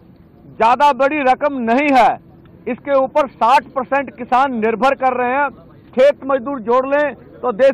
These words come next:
की अस्सी परसेंट आबादी बनती है। तो हमारी पूरा प्रयास है कि peacefully रहेंगे,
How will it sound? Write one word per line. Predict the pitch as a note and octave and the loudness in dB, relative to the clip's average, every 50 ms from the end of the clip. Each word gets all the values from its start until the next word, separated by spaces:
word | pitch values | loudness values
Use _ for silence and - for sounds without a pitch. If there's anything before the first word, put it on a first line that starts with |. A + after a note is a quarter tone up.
| - - | 0 -2
की | C#4+ | -2
अस्सी | C#4+ C4 - - - - D4 | -2 -2 -2 -4 -8 -10 -8
परसेंट | A3+ C#4 B3+ - C4+ C#4+ C#4+ A#3 - | -8 -8 -6 -4 -4 -4 -4 -6 -6
आबादी | - - G#3 G#3+ G#3 A#3 A#3+ A#3 G#3+ C#4+ C4 | -4 -2 0 0 2 2 2 0 0 -4 -4
बनती | G#3+ B3+ B3 A3+ - B3+ A#3 A3 | -4 -4 -4 -6 -6 -4 0 0
है। | F#3+ E3+ C#3 - - - - - - - - - - - F3+ | 2 0 0 -2 -8 -20 -20 -20 -20 -20 -20 -20 -6 -2 0
तो | F#3+ F#3+ - - - - - - - - - - - - - | 2 2 2 -2 -6 -16 -20 -20 -20 -20 -20 -20 -20 -12 -6
हमारी | F3 G3+ G#3+ A3 A3 A3+ B3 C4+ D4+ D4+ | -6 -2 0 2 2 2 2 2 0 -4
पूरा | A#3+ - - - - - C#4+ D4+ E4 D#4+ D#4+ D4 | -10 -12 -18 -20 -18 -12 -6 -4 0 2 2 2
प्रयास | - - _ - B3+ B3+ B3+ C4 C4+ C#4+ C#4+ C4+ - C4+ | 2 0 _ -4 -2 0 2 4 4 4 4 4 2 2
है | B3+ A#3+ G#3+ - - - - - - - - - B3 | 2 2 2 -2 -6 -20 -20 -20 -20 -20 -20 -14 -12
कि | C4+ C4+ | -12 -12
peacefully | - - - C4+ C#4+ B3+ - - A#3 C#4 C#4+ D4 C#4+ | -12 -14 -12 -10 -10 -10 -12 -12 -10 -8 -8 -4 -2
रहेंगे, | C4+ C4 C4 C#4 C#4 C#4+ D4 D4 | 0 0 0 0 0 2 2 2